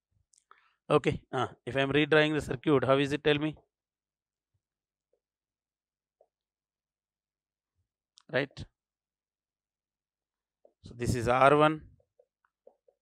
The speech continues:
five kilo ohms, R two, five kilo ohms.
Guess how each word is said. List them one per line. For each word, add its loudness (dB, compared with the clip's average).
five -2
kilo 4
ohms, -10
R 8
two, -2
five -2
kilo 4
ohms. -8